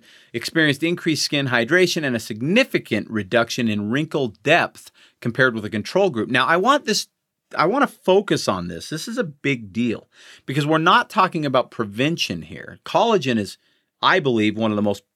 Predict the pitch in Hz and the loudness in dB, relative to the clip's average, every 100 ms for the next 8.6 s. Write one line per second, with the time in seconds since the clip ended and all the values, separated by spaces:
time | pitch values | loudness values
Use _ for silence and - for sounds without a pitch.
0 | - 117 92 113 160 151 120 92 - - | -10 -6 -2 0 2 2 2 0 -8 0
1 | 147 143 107 92 98 80 - 160 131 - | 0 2 -2 -2 -6 -8 -2 2 2 -2
2 | - 98 90 90 98 131 156 127 104 120 | -6 -6 -4 -4 -2 2 2 2 0 -2
3 | 110 95 - - _ - 92 107 95 123 | -2 -6 -8 -16 _ -18 -8 -4 0 2
4 | 120 98 - _ - 110 104 98 92 101 | 2 -2 -6 _ -4 2 2 2 -2 -6
5 | 90 87 - 107 113 107 101 101 101 - | -6 -8 -4 0 2 2 2 0 0 -6
6 | - 98 90 - 147 127 87 - _ - | -4 -2 -4 0 2 2 -2 -12 _ -20
7 | _ 110 131 131 - _ _ _ _ _ | _ -2 0 0 -2 _ _ _ _ _
8 | 123 180 208 165 120 | 0 2 4 2 2